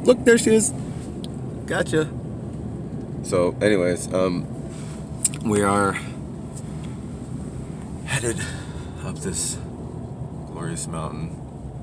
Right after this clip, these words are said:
There's this guy pulling over, or, like, what is, what's the flashing lights? I don't know. It's kinda interesting.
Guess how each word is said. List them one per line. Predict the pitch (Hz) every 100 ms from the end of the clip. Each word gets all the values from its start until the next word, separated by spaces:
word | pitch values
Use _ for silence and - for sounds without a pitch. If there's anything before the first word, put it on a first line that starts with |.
| - - - - - - - -
There's | 85 80
this | 82 -
guy | 87 82
pulling | 65 87 82
over, | 80 117 127
or, | 123 - 95 80
like, | 78 -
what | 85
is, | 78 - - - - 85
what's | 90 -
the | 82
flashing | - 85 87 - 80 78
lights? | 76 71 - - - - - - - - - - - - - - - - - - - - - - - - -
I |
don't | 64 -
know. | 58 - - - - - - - - - - - - - -
It's | -
kinda | 92 90
interesting. | 101 95 - - - -